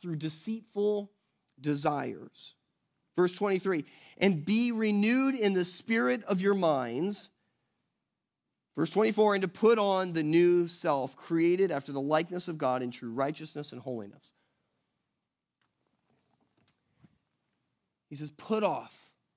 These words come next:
Put off your old self, your deceitful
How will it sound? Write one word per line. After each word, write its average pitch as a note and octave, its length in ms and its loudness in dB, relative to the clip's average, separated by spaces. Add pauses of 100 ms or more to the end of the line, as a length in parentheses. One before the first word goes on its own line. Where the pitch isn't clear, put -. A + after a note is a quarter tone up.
(1000)
Put G#3 160 0
off G#3 240 0
your A3+ 140 2
old F#3+ 220 0
self, D#3+ 400 0 (180)
your G3 140 2
deceitful A3+ 1000 0